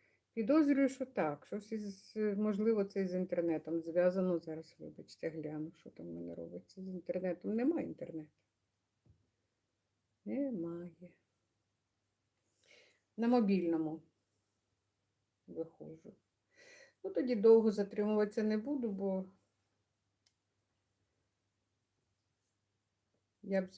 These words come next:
я б, звичайно, поговорила, поболтала, ну, не цікаво, якщо немає зворотнього зв'язку.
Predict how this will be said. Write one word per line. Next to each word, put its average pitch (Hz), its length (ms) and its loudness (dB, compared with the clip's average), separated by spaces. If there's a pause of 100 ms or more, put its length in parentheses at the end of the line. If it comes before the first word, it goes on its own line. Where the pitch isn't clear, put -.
я 190 200 0
б, 175 80 -12
звичайно, 180 600 -4
поговорила, 202 680 -2
поболтала, 196 680 0
ну, 202 180 2
не 196 160 0
цікаво, 220 460 0
якщо 185 340 -4
немає 175 680 -4 (100)
зворотнього 165 640 -6
зв'язку. 160 500 -14